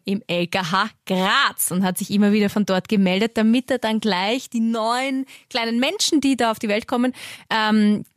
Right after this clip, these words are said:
begrüßen kann und ihnen so Babybodies gleich überreichen kann. Ähm, und es war so eine, die hat sich so gut angefühlt, diese Sendung, weil sie nur positiv war und schön und auch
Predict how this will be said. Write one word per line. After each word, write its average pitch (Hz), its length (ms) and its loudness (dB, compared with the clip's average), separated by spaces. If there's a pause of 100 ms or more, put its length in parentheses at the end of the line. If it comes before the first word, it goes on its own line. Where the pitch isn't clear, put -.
begrüßen 349 400 0
kann 185 180 0
und 190 140 0
ihnen 208 240 0
so 233 280 0
Babybodies 208 680 -2
gleich 180 220 -2
überreichen 185 560 -2
kann. 214 360 -4
Ähm, 202 220 -4
und 214 160 -4
es - 100 -6
war 262 120 -2
so - 440 -4
eine, 262 480 -2
die 226 200 -8
hat 285 100 -6
sich - 160 -10
so 359 200 -2 (120)
gut 349 240 2
angefühlt, 208 560 -6
diese 208 160 -6
Sendung, 233 320 -4
weil 233 120 -2
sie 254 120 -4
nur 277 460 0 (680)
positiv 247 720 -2
war 190 180 -2
und 202 100 -4
schön 240 560 0
und 196 160 -2
auch 190 140 -2